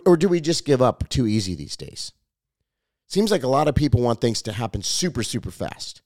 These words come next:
You know, I call it microwave Christianity. You know, just, just everything. We're, we're used to just getting everything. You know, the American church hasn't really fought very much, uh,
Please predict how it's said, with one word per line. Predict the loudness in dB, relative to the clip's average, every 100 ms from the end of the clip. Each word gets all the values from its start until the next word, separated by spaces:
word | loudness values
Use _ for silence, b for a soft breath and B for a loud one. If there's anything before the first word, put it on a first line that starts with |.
| _ _ _ -12
You | -10
know, |
I | -6
call | -2 -2
it |
microwave | -2 -2 -4 -4 -4 -2 -4
Christianity. | -4 -4 -4 -4 -4 -4 -6 -12 -20 _ _
You | -20
know, | -16
just, | -12 -12
just | -12 -12 -8
everything. | -4 -4 -2
We're, | -4 -2
we're | 0
used | 2 2 0
to | -4
just | -4 -6 -4
getting | 0 0 0
everything. | -2 -2 -4 0
You | 4
know, |
the | 6
American | 6 4 0
church | 0 -2 0
hasn't | -2 -2
really | -6 -8
fought | -8 -10 -8 -8
very | -10 -10
much, | -12 -14 -14 -16 -16 _ _ _ _ -12
uh, | -8 -6